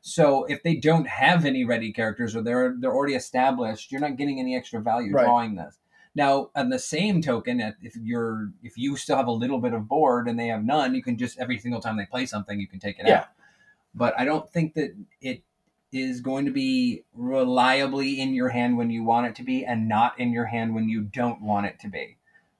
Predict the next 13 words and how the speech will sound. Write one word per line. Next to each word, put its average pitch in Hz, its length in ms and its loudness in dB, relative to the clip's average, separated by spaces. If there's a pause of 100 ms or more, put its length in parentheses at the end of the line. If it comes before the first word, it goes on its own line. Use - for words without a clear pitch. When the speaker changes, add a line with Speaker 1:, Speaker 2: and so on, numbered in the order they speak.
Speaker 1:
So 117 140 -2
that 113 300 4 (160)
is 117 100 -6
why 107 160 4
I 104 60 2
give 101 120 -2
it 92 80 -6
a 95 40 -8
five 92 240 -2
out 92 100 -4
of 92 80 -12
ten, 98 200 -4 (140)
a-, 117 180 -4